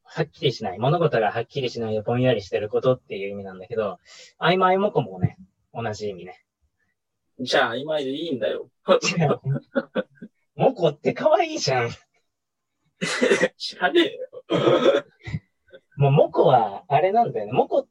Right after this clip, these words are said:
Speaker 1: て言葉はもともと、なんか中国の漢文とかにあって、マイナス十ピコぐらいのね、小さいもの。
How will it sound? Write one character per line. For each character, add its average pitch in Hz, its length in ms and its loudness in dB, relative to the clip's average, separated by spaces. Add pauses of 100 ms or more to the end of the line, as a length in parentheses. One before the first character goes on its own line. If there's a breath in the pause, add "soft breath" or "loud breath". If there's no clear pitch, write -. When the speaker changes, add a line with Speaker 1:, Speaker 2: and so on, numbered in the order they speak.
Speaker 1:
て 139 140 -4
言 127 120 -2
葉 143 140 -4
は 139 200 4
も 135 140 -2
と 180 120 -4
も 190 120 -6
と、 175 400 0 (180)
な 208 140 -2
ん - 20 -10
か - 140 -4
中 262 240 -10
国 143 280 -2
の 107 200 -6 (560)
漢 156 200 -2
文 165 200 2
と - 100 -6
か 120 120 0
に 110 120 -4
あ 104 60 -2
っ - 80 -18
て、 - 380 -2 (1000 soft breath)
マ 151 140 4
イ 220 80 4
ナ 226 140 8
ス 214 260 6
十 180 320 4
ピ 220 200 -6
コ - 340 2 (120)
ぐ 156 140 0
ら 113 120 2
い 101 60 -4
の 92 120 -14
ね、 92 240 -14 (100)
小 160 240 2
さ 156 180 4
い - 60 4
も - 140 -10
の。 - 160 -16